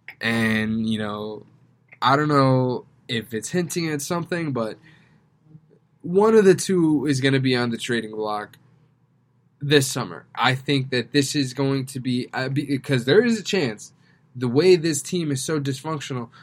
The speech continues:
I mean, they have two home lo-, two losses at home. The rest of their losses this season are on the road.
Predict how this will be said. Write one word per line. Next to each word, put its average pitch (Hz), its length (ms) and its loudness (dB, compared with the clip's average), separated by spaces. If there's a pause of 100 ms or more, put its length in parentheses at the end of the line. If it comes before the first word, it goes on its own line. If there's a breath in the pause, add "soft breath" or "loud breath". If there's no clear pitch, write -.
(180 loud breath)
I 127 60 -6
mean, 139 460 0
they 135 180 4
have 156 260 -2
two 247 340 0
home 180 360 -2
lo-, 156 240 -4 (240)
two 233 240 0
losses 175 420 2
at 135 180 0
home. 123 340 -6 (1160)
The 131 160 0
rest 190 280 2
of 202 40 -2
their 208 120 6
losses 185 360 0
this 180 140 -4
season 190 220 -4
are 151 100 0
on 151 120 0
the 127 60 0
road. 123 340 0